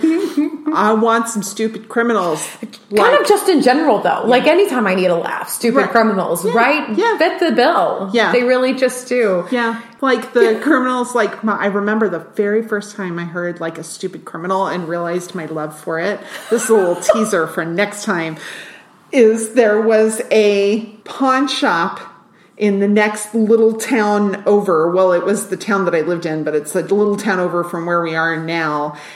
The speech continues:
Speaker 1: And some kids broke into a house and they stole the video camera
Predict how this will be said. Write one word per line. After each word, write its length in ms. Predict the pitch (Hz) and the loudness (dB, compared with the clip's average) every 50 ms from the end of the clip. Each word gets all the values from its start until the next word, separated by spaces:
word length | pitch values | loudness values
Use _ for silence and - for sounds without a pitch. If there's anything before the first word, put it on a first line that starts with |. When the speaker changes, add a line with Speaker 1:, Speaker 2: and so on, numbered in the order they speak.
| - - _ | -20 -6 _
Speaker 1:
And 520 | 202 208 196 190 185 185 175 175 180 - - - - | 0 0 2 2 0 0 -2 -4 -4 -8 -12 -18 -18
some 300 | - - - - 185 175 | -12 -8 -6 -4 -4 -6
kids 480 | - - 247 247 226 214 208 196 - - | -2 0 2 2 4 2 0 -2 -8 -4
broke 300 | - 214 185 185 - 220 | 0 0 0 0 0 -4
into 180 | 196 185 180 | -4 -2 -4
a 60 | 185 | -6
house 560 | 180 - - 247 226 208 196 202 202 - - - - 190 | -6 -4 -2 0 0 2 0 0 -2 -4 -8 -10 -6 -6
and 100 | 185 175 | -4 -4
they 60 | 170 | -4
stole 400 | 170 - - 214 190 190 180 190 | -6 -6 -4 -2 -2 -2 -2 -4
the 160 | 170 185 175 | -6 -6 -6
video 460 | 156 156 - 214 220 220 208 196 185 | -6 0 0 2 2 4 2 2 0
camera 720 | 190 - - 202 175 185 190 175 160 165 160 165 180 175 | -2 -6 -8 -6 -6 -4 -4 -6 -6 -6 -4 -4 -6 -6